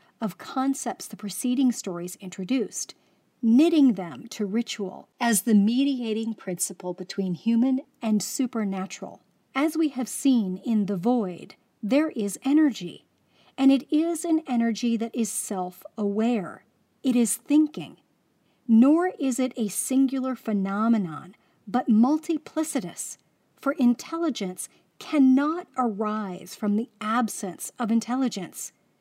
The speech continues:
nor can variety arise from uniformity. The singular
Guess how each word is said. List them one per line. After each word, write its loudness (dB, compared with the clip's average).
nor 4
can -2
variety -2
arise -4
from 2
uniformity. 2
The 2
singular 4